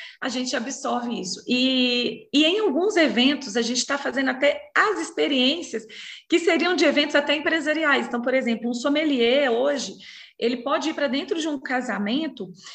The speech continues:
e harmonizar ali dois, três tipos de vinhos com os pratos, né, que serão servidos. Por quê? Porque a gente tem perfil de cliente que gosta disso. Então, eu tenho perfil de cliente que quer, é, chegar num, num evento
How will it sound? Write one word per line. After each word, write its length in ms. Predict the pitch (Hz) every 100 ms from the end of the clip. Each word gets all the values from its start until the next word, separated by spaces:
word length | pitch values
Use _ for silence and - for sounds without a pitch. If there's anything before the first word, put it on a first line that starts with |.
| - -
e 380 | 240 254 254 254
harmonizar 680 | 254 277 349 359 415 311 349
ali 280 | 277 302
dois, 280 | 247 262 330
três 220 | - 277 -
tipos 280 | 277 226
de 100 | 240
vinhos 320 | 196 262 277 -
com 140 | 269
os 180 | 285 -
pratos, 500 | 262 285 285 - 196
né, 200 | 254 277
que 120 | 277
serão 280 | - 254 247
servidos. 540 | 254 285 240 269 202
Por 240 | - 320 -
quê? 100 | 233
Porque 160 | -
a 60 | 285
gente 200 | 311 -
tem 160 | 359 -
perfil 360 | 370 - 320
de 120 | 269 285
cliente 500 | 247 226 247 - -
que 100 | 370
gosta 380 | 415 415 -
disso. 480 | 220 214 196 - - - - - - -
Então, 160 | 320 349
eu 80 | -
tenho 260 | 403 453
perfil 560 | 359 247 - 269 311 311
de 120 | 254
cliente 680 | 254 233 233 269 311 254 233
que 160 | - 254
quer, 300 | - 330 403 - - _ _ _ - -
é, 140 | 254
chegar 580 | 254 330 262 277 339 403
num, 300 | 294 277 247
num 260 | 226 226 202
evento 500 | 202 254 320 277